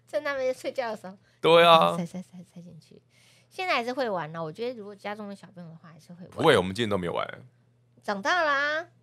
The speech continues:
Speaker 2: 对啊，他们只是跟我说，那因为那前两天不冬至，
Speaker 1: 嗯。
Speaker 2: 然后要吃汤圆。哎，大家汤圆吃甜的还是吃甜，咸的？
Speaker 1: 哎，甜的比较好准备。我今年，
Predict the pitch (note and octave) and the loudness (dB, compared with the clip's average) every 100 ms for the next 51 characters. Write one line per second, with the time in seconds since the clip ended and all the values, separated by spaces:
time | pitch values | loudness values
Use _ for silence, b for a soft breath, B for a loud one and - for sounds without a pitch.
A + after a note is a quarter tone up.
0 | _ _ _ - D2 - A2+ - C3 A#2 | _ _ _ -2 -2 -2 -4 2 2 2
1 | G#2 A2+ G2+ F#2+ G#2 G#2+ - _ _ - | 0 0 0 -2 0 0 0 _ _ -8
2 | C3 C3 - - A2 G2 F#2 F2 E2+ E2+ | -6 -6 -10 -6 -2 -2 -4 -8 -10 -12
3 | C#2+ _ G#3+ G#3 E3+ F#3 - G2+ G2 - | -20 _ -18 -18 -18 -14 -2 -2 -2 -4
4 | F#2+ - F#2 F2 F2+ - _ _ _ b | -8 -8 -10 -10 -12 -18 _ _ _ b
5 | - F2 - C3 C3+ C3+ A2 - G#2 E2 | -10 -6 4 4 4 0 0 -4 -4 -4
6 | D#2+ F2 F2 - - - - _ _ _ | -4 -6 -8 -10 -14 -20 -20 _ _ _
7 | _ _ _ _ _ _ _ _ _ _ | _ _ _ _ _ _ _ _ _ _
8 | G#3 F3+ E3+ D#3 D#3 D3+ C#3+ D#3+ F#3 F3+ | -4 -4 -4 -8 -10 -14 -16 -18 -20 -20
9 | _ _ _ _ _ _ _ _ _ - | _ _ _ _ _ _ _ _ _ -8
10 | A3 D#4+ A#3 A3+ G3+ D#3+ D#3+ A2 - C#3 | -6 -6 -4 -2 -2 -4 -6 -10 -10 -10
11 | C2+ - F#3 - | -10 -14 -20 -20